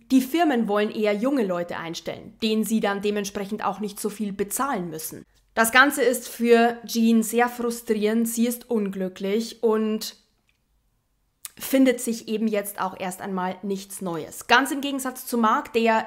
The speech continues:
immer noch in dem Job arbeitet, den er damals, als sie nach South Carolina gekommen sind, angenommen hat. Und er ist eigentlich noch ganz zufrieden damit.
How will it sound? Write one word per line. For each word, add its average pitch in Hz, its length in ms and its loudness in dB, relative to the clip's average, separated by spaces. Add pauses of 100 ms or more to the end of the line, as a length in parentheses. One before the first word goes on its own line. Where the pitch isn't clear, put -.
immer 269 240 2
noch 240 320 -2
in 233 160 4
dem 233 180 0
Job 220 300 -4
arbeitet, 208 560 -2
den 208 100 -2
er 196 140 -4
damals, 202 400 -2
als 196 180 -10
sie 202 60 -8
nach 190 160 -6
South 196 300 -6
Carolina 190 420 -4
gekommen 202 420 -6
sind, 202 300 -4
angenommen 185 520 0
hat. 214 220 -2
Und 226 160 -6
er 240 220 2 (420)
ist 294 200 0
eigentlich 240 360 0
noch 226 220 -4
ganz 196 360 -4
zufrieden 226 680 -2
damit. 160 460 -12